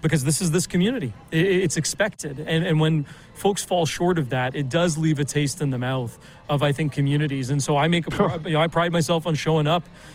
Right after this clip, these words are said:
Speaker 1: You know, as, I don't know what big of a draw I am, <laughs> but, but, but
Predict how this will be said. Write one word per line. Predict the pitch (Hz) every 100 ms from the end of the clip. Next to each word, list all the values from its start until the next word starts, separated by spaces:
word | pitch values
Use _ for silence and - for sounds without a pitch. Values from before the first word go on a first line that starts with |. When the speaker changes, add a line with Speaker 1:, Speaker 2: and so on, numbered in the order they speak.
| -
Speaker 1:
You |
know, | 156
as, | 139
I | 160
don't | 156 160
know |
what | 147 143
big | 147 151
of | 135
a |
draw | 135 151 139
I | 160
am, | 156 127
<laughs> | 143 135
but, | 220 - - - - -
but, | 175 151
but | 147